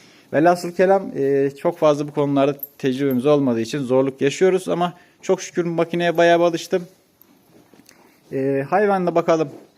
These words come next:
Bir on beş gün, on yedi gün böyle sıkıntı yaratır dediler. Sorduğum kişiler. İnşallah bu on beş on yedi gün sonrasında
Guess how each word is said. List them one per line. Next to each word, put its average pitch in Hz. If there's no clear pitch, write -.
Bir 160
on 165
beş 156
gün, 151
on 156
yedi 147
gün 147
böyle 139
sıkıntı 143
yaratır 135
dediler. 110
Sorduğum 123
kişiler. 139
İnşallah 135
bu 135
on 139
beş 131
on 139
yedi 123
gün 120
sonrasında 127